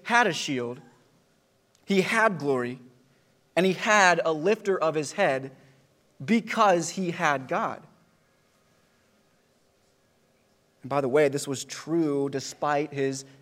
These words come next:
desperate situation. Despite everything around him telling him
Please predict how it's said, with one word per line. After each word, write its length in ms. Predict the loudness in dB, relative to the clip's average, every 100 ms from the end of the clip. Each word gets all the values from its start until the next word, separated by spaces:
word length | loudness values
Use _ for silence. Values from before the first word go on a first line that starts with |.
| _
desperate 380 | -8 -8 -8 -8
situation. 680 | -8 -6 -2 -2 -4 -10 -12 _ _ _ _ _ _ _ _ _ -6
Despite 400 | -2 6 6 6
everything 460 | 4 2 -2 -4 -2
around 540 | -2 2 2 0 -2
him 320 | -4 -4 -4
telling 360 | 2 4 4 2
him 260 | -2 -4